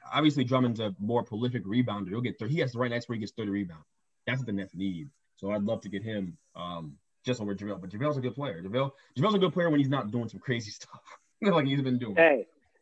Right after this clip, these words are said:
Speaker 2: hey, even with him doing some crazy stuff, he got something that James Harden don't have. Ooh, anywho,
Speaker 1: <laughs>
Speaker 2: next, before we close out the show, so we just mentioned Andre Drummond. You got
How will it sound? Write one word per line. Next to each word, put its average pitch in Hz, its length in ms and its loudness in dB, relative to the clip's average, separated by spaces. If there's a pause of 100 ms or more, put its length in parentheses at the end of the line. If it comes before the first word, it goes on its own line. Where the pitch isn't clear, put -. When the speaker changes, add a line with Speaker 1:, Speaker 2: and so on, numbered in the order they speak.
(180)
Speaker 2:
hey, 123 360 4
even 151 280 6
with 151 140 2
him 151 140 2
doing 147 180 2
some 135 100 -4
crazy 135 320 4
stuff, 120 340 4 (100)
he 139 120 4
got 127 220 6
something 131 160 4
that 117 120 2
James 117 240 4
Harden 120 280 6
don't 101 180 4
have. 87 240 2 (340)
Ooh, 143 280 12 (360)
anywho, 127 460 8 (360)
Speaker 1:
<laughs> - 340 2
Speaker 2:
next, 147 340 8 (1700)
before 165 380 10
we 160 80 10
close 156 320 8
out 147 140 6
the 139 160 2
show, 127 340 2 (400)
so 139 120 0
we 139 140 2
just 151 180 2
mentioned 151 280 2
Andre 143 300 0
Drummond. 131 420 0
You 131 140 2
got 127 180 2